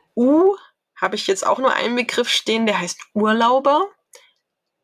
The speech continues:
Sind wir schon wieder beim Brocken und beim Steg, ne? Entweder ins Wasser oder an den Berg gefahren. Aber nein, <laughs> ein Urlauber ist ein Tragetuch oder eine Tragehilfe, die man geliehen bekommt. Also wenn man zum Beispiel sagt, ich möchte mal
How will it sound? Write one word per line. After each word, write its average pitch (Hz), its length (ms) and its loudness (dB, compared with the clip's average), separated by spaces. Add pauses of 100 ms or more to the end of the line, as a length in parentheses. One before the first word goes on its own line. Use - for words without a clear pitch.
(140)
Sind - 180 -6
wir 160 100 -2
schon 170 160 -2
wieder 170 180 2
beim 160 180 -2
Brocken 247 360 -4
und 180 180 -4
beim 170 160 -2
Steg, 247 380 -2
ne? 214 260 -2
Entweder 190 420 -2
ins 185 160 -6
Wasser 185 320 0
oder 180 120 0
an 185 100 -2
den 180 140 0
Berg 180 180 0
gefahren. 262 420 0 (100)
Aber 220 300 0
nein, 196 460 0 (280)
<laughs> - 360 -4
ein 208 180 -2
Urlauber 240 580 0
ist - 200 -6
ein 185 160 -2
Tragetuch 269 760 -2
oder 202 220 -2
eine 180 180 0
Tragehilfe, 262 840 0 (460)
die 240 80 2
man 202 260 0
geliehen 269 640 0
bekommt. - 760 -4
Also 190 320 0 (560)
wenn 196 160 0
man 185 120 2
zum 185 100 -10
Beispiel 185 220 -2
sagt, 202 220 0
ich - 100 -12
möchte 180 260 -4
mal 170 340 0